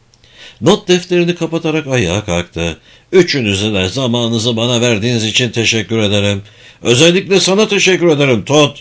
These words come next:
Büyük bir şok geçirdiğini biliyorum. Fakat kısa süre içinde bunun etkisinden kurtulursun. Bugün gidip evi alt üst edeceğiz. Bodrumdan tavan arasına kadar arayacağız.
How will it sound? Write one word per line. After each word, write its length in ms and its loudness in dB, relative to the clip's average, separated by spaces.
Büyük 320 0
bir 140 0
şok 300 -4
geçirdiğini 640 0
biliyorum. 540 2
Fakat 360 2
kısa 280 -2
süre 300 0
içinde 420 0
bunun 180 0
etkisinden 680 -2
kurtulursun. 840 -2
Bugün 400 2
gidip 300 -2
evi 260 2
alt 320 0
üst 200 -4
edeceğiz. 720 0
Bodrumdan 640 2
tavan 340 2
arasına 480 2
kadar 260 2
arayacağız. 1000 0